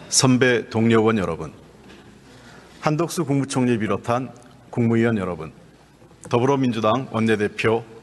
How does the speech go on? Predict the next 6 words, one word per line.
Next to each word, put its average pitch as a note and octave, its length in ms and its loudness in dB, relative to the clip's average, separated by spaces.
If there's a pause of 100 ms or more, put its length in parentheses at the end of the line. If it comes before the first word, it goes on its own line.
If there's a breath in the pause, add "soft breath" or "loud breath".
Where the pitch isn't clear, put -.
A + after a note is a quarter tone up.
홍익표입니다. E2+ 680 -2 (1300 loud breath)
어느덧 D#3 280 4
이십일 D#3+ 520 2
대 D3+ 140 4
국회가 A2+ 640 0
저물어갑니다. G#2+ 680 0